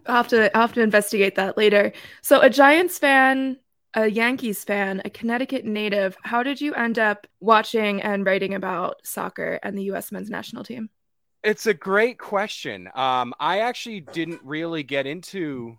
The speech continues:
Speaker 2: soccer or football, uh, until I was in college.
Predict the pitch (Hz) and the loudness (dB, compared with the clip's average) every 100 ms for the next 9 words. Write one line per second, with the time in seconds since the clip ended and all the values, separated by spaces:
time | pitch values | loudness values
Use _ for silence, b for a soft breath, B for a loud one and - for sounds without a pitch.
0 | _ - - 127 120 127 107 101 120 117 | _ -16 -6 -4 -4 -8 -10 -10 -10 -10
1 | 104 - 131 - 110 101 95 90 - 110 | -12 -12 -10 -6 -4 -2 -4 -8 -14 -10
2 | 107 104 127 123 - 156 147 135 123 117 | -8 -8 -10 -14 -10 -6 -4 -6 -8 -14
3 | 107 - 135 139 98 80 82 | -18 -12 -8 -8 -10 -16 -18